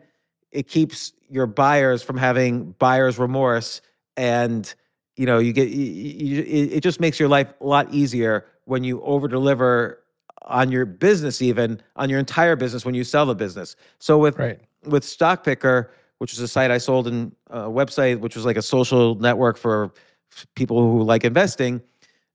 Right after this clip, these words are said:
Speaker 1: the, the day after I, uh, I sold the business, I introduced a feature that allowed people to ask questions about stocks, and it was kinda like a Quora for stocks. And I didn't release that until after we were already within the new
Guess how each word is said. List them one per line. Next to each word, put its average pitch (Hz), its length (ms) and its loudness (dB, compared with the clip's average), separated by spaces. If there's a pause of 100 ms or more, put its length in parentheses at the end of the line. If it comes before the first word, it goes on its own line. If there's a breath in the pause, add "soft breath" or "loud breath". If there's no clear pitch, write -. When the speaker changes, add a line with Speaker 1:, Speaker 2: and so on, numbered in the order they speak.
Speaker 1:
the, 143 240 -6
the 147 120 0
day 165 300 4
after 151 400 2
I, 139 60 0
uh, 127 500 -2
I 127 80 -4
sold 143 300 0
the 143 60 -4
business, 151 500 0 (240)
I 139 160 2
introduced 147 420 0
a 147 60 2
feature 143 340 0
that 131 100 4
allowed 131 300 4
people 131 280 0
to 120 340 2
ask 127 280 2 (120)
questions 135 420 -2
about 127 220 -2
stocks, 123 480 -2
and 107 260 -8
it 117 220 -10
was 139 100 -4
kinda 175 160 2
like 151 140 2
a 131 80 0
Quora 131 440 0
for 117 160 -8
stocks. 110 520 -4 (320 soft breath)
And 123 120 -2
I 139 100 4
didn't 165 200 0
release 156 300 0
that 135 180 2
until 131 320 -2
after 135 340 -2
we 131 120 -2
were 123 160 -2
already 127 260 0
within 120 400 0
the 113 80 0
new 113 380 2